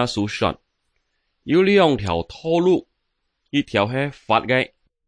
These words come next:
同一条是死的。每个人去让下来，都在这个发的道路里。一条道路是走向不灭的火里的刑罚。那时候，一个人相信主耶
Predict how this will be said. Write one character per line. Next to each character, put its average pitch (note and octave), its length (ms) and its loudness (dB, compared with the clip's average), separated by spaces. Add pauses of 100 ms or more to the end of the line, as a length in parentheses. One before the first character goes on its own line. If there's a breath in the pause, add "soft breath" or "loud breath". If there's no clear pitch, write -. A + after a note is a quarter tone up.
(120)
同 G2 200 0
一 A#2 60 -4
条 F2+ 320 0
是 B2 400 0 (220)
死 - 280 -6 (160)
的。 C#3+ 180 0 (640)
每 E3 200 2
个 A#3 160 4
人 B2+ 340 2
去 G3+ 480 -4 (360)
让 C3 280 0
下 C3 200 2
来， G2 240 2 (320)
都 B2 160 0
在 F3+ 220 -8
这 D3+ 120 0
个 D3 160 -2
发 - 320 -4
的 C3+ 300 -8
道 D3+ 340 -4
路 D3+ 220 2
里。 B2 240 0 (500)
一 D#3 140 -2
条 B2+ 160 2
道 G3 360 -4
路 G#3+ 360 2 (100)
是 D#3+ 140 -4 (100)
走 C#3 300 2
向 D#3+ 340 -4
不 F#3+ 240 -2
灭 C#3 180 -2
的 C#3 160 -4 (220)
火 C3 240 2
里 A2 140 -2
的 B2 120 -4
刑 - 240 -12 (200)
罚。 - 200 -2 (960)
那 E3+ 220 4
时 A#2 220 -2
候， D3 460 -2
一 B2 180 -8
个 F3+ 160 -4
人 A2+ 240 -2
相 A2+ 360 -4
信 F#3 280 -10
主 B2 160 -8
耶 F#2 80 -2